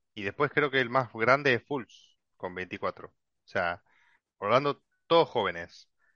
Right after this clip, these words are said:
Esto no es arbitrario, esto está hecho a propósito. La gerencia de Orlando quería desarrollar talento joven y a la vez que sea un equipo sin veteranía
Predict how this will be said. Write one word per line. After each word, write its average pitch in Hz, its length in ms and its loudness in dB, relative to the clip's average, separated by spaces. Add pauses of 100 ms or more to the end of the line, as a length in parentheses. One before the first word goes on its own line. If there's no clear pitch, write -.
(180)
Esto 170 260 2
no 156 160 2
es 147 160 0
arbitrario, 101 800 0
esto 117 220 -6
está 123 160 2
hecho 127 200 0
a 104 60 -2
propósito. 92 800 -10 (440)
La 98 160 4
gerencia 151 480 4
de 156 60 6
Orlando 160 420 0
quería 120 500 2 (260)
desarrollar 110 800 0
talento 110 420 0
joven 147 460 -6 (400)
y 120 120 4
a 120 40 12
la 117 100 10
vez 143 180 6
que 123 140 -2
sea 131 160 -8
un 131 60 -4
equipo 127 380 -6
sin 131 260 -8
veteranía 131 680 -2